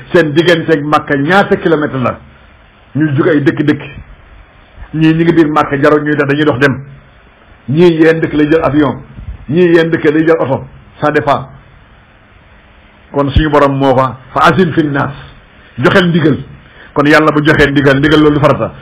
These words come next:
Génneel ma fan la ndigalu Yàlla ñàkk nekk farata, incha Allah, ak fan la Yàlla waxee ndigal lii pour arab yi kese la. Soxla naa dalil bu leen nañ ci Alxuraanu Karim, pas sa xel. Soxla naa tamit nga indil ma benn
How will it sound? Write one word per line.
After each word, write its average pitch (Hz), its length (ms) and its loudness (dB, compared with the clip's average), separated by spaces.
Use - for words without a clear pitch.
Génneel 165 320 2
ma 156 120 -2
fan 185 160 0
la 180 120 2
ndigalu 165 300 0
Yàlla 156 200 2
ñàkk 151 280 -2
nekk 139 180 -2
farata, 135 220 -2
incha 131 240 -2
Allah, 113 240 -2
ak 143 160 0
fan 185 100 4
la 185 80 4
Yàlla 170 220 2
waxee 151 220 0
ndigal 160 260 4
lii 160 100 4
pour 160 140 0
arab 135 140 2
yi 123 60 -4
kese 120 200 -2
la. 101 80 -10
Soxla 160 180 2
naa 147 140 2
dalil 139 240 2
bu 135 100 -2
leen 135 160 0
nañ 139 160 0
ci 165 60 -2
Alxuraanu 127 320 0
Karim, 117 200 -4
pas 160 100 4
sa 143 80 -2
xel. 98 160 -2
Soxla 165 200 4
naa 185 140 4
tamit 180 240 0
nga 180 160 2
indil 180 280 2
ma 165 100 0
benn 180 260 0